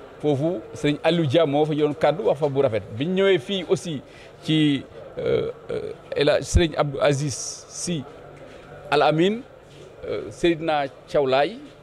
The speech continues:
moo jël kàddu, wax kàddu, wax ju rafet, jëmale ko ci sëriñ bi, jëmale ko ci ni Sénégal di, di, di doxale. Kon loolu moo doonoon, euh, li ñu bëggoon a def pour présenter ko sëriñ bi,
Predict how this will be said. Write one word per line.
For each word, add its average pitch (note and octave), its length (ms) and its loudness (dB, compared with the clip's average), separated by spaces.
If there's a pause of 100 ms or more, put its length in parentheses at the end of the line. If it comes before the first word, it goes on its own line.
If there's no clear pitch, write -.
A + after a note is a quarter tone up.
moo C#3 380 4
jël D3+ 160 -2
kàddu, D#3 320 0 (100)
wax D#3 140 2 (160)
kàddu, C#3 180 -2 (340)
wax C#3+ 220 -2
ju C#3+ 100 -6
rafet, E3+ 240 0 (760)
jëmale D#3+ 320 4
ko - 120 -4
ci - 140 -10
sëriñ E3 320 0
bi, E3+ 180 -8 (320)
jëmale D#3 320 2
ko D3+ 140 -4
ci D#3+ 240 -6 (100)
ni D#3 120 2
Sénégal D3 420 2
di, C3 100 -10 (220)
di, C#3 140 -12 (100)
di D3 100 -6
doxale. C3+ 340 0 (520)
Kon F3+ 260 0 (200)
loolu F#3 260 6
moo F3 180 4
doonoon, D#3 460 0 (220)
euh, G2 220 -4 (200)
li D#3+ 200 0
ñu G3+ 60 0
bëggoon E3 260 2
a C#3+ 80 4
def E3 260 0
pour C#3 140 -2
présenter E3 500 2
ko B2 300 -2
sëriñ C3+ 260 -2
bi, C3 180 -4